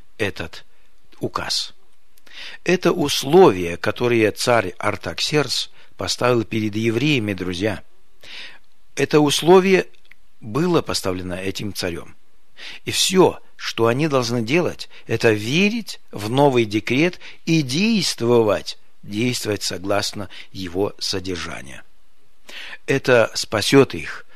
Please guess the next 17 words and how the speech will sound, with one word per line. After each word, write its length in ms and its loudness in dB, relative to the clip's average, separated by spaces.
от 260 -8
неминуемой 640 2
смерти. 680 -4
Но 420 2
кто 360 2
не 160 -2
поверит, 480 0
конечно, 520 -2
погибнет. 680 -8
Бог 420 2
имеет 400 2
способ 640 2
для 220 -2
спасения 640 -4
грешников, 720 0
друзья 380 -2
радиослушатели. 800 -10